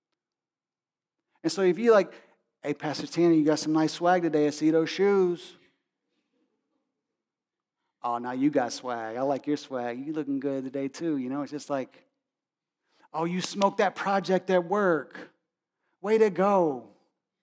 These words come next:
Man, bosses is just, mm, so proud of you.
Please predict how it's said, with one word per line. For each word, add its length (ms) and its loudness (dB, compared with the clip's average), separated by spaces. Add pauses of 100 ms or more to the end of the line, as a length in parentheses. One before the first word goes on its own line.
(460)
Man, 260 -2
bosses 420 0
is 140 -10
just, 420 -8
mm, 280 2
so 200 -4
proud 320 0
of 120 -2
you. 400 0